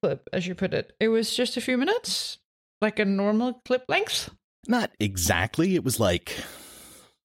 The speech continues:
Speaker 2: three hundred and sixty something minutes.
Speaker 1: Right. A six-hour-plus compilation of what exactly?
Speaker 2: Of James O'Brien, a smarty-pants talk radio host I think is clever,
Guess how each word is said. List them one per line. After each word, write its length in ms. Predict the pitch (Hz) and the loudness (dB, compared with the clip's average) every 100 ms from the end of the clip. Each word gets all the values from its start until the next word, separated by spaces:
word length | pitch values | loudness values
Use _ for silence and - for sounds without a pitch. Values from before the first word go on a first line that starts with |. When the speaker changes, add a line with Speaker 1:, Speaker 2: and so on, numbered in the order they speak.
| _ _ | _ _
Speaker 2:
three 120 | - 82 | -8 -4
hundred 320 | 87 82 - | -2 -2 -6
and 140 | - - - | -12 -14 -10
sixty 340 | - 80 - | -8 -6 -6
something 380 | 87 107 98 110 | -4 -2 0 0
minutes. 340 | 120 147 - - _ _ - | 0 -4 -6 -16 _ _ -14
Speaker 1:
Right. 800 | 101 185 165 185 - _ - - _ | -10 -6 0 0 0 _ -8 -8 _
A 300 | 202 214 208 208 | 0 2 2 2
six-hour-plus 1200 | - 277 - - - - 220 214 208 - 202 - | 0 -2 -2 -8 -4 0 2 0 -2 0 0 -2
compilation 680 | - 196 190 185 - 202 175 | -4 -2 0 0 2 0 0
of 260 | 180 170 | 0 0
what 320 | 156 151 185 | -4 0 0
exactly? 460 | - - 339 339 403 440 _ _ - | -2 -2 -2 2 0 0 _ _ -2
Speaker 2:
Of 240 | 196 196 | 2 2
James 320 | 143 147 147 131 | 2 2 4 2
O'Brien, 520 | 131 98 101 104 101 | 2 4 4 4 2
a 60 | |
smarty-pants 840 | 95 - 90 92 107 - 92 95 - | 0 -2 0 2 0 0 0 0 -2
talk 300 | - 92 - | -2 -2 0
radio 340 | 85 85 90 | -2 0 0
host 320 | 87 90 87 95 | 2 0 2 2
I 100 | 90 | 2
think 180 | 90 | 0
is 140 | 92 85 | 0 -4
clever, 440 | - 87 87 85 | -2 -2 -2 -6